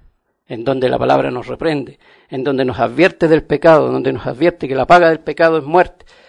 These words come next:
Toda esa palabra la dejan de lado, hablan del amor más que nada. Pero la palabra fuerte no la toman en cuenta. Entonces aquí está advirtiendo a esta iglesia que dice que está viva, pero está muerta.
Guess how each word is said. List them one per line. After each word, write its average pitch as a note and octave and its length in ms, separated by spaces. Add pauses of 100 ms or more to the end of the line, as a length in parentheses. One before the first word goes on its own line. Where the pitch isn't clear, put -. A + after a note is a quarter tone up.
(240)
Toda F#3+ 240
esa F#3 180
palabra E3+ 380
la D#3 100
dejan D#3+ 300
de C#3 80
lado, D#3 260
hablan D3 280
del B2 160
amor F3 240
más F#3 160
que F3+ 100
nada. C#3+ 320 (800)
Pero A#2+ 180
la B2 80
palabra D3 380
fuerte F3 520 (540)
no C#3+ 160
la C#3 100
toman D3 220
en C3+ 80
cuenta. - 320 (800)
Entonces D3 320
aquí - 100
está F#3 240
advirtiendo D#3 600
a D3 140
esta C#3+ 280
iglesia C#3+ 420
que C#3+ 120
dice D#3+ 240
que C#3 80
está C#3+ 180
viva, D#3 420 (600)
pero C3 160
está A#2+ 180
muerta. B2+ 440